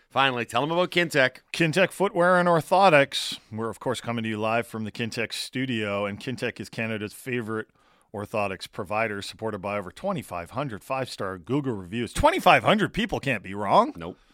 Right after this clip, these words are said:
Speaker 2: Find your perfect fit at kintec dot net.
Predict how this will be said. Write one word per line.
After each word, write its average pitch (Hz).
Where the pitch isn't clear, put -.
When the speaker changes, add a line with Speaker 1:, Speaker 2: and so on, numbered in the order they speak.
Speaker 2:
Find 254
your 226
perfect 147
fit 113
at 95
kintec 113
dot 98
net. 87